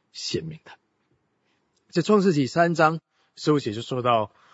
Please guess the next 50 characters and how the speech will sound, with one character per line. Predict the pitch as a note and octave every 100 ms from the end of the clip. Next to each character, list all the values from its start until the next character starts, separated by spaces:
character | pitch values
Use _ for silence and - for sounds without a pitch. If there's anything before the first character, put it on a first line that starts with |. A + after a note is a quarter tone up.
| _
，“我 | G3+
要 | B3
使 | G3+ F3+
你 | A3 D3+
和 | D3 D3+
女 | C#3+
人 | A#2+ A#2+ B2+
彼 | C#3+ C#3+
此 | - G#2+
为 | A2
仇， | B2 G#2+ G#2+ B2
你 | C3
的 | A#2+
后 | A2+ D3
裔 | C#3 B2+
和 | B2+
女 | C3
人 | A#2 A#2+
的 | C#3 B2+ _ - _ _ _ _
后 | - - G#3+
裔 | F3 B2+ -
也 | B2+
彼 | A#2+ D3 F#3+
此 | - A#2
为 | A2+ A2+ B2
仇。 | - A2 A2+ A2+ - -
你 | D3+
要 | F#3+ G#3
伤， | - G#3 -
他 | - A#3
要 | G#3+
伤 | G#3 G#3+ A3
你 | C#3+
的 | A#2+ -
头， | B2 A#2 B2 - _ _
你 | B2+
要 | B2 B2
伤 | - C3 C3+
他 | - D3+ D3+ D#3+
的 | D#3+ C3+ A#2 - _ _ -
脚 | - G#2+ F2+ _ _
跟。” | C#3 D#3 F3 _ _ _ _ _ _ -
啊， | G2+ - - _ - -
这 | - D3
里 | C3+
所 | C#3
指 | C#3 -
的 | G#2+ G2+
后 | - C3+
裔， | A#2+ A2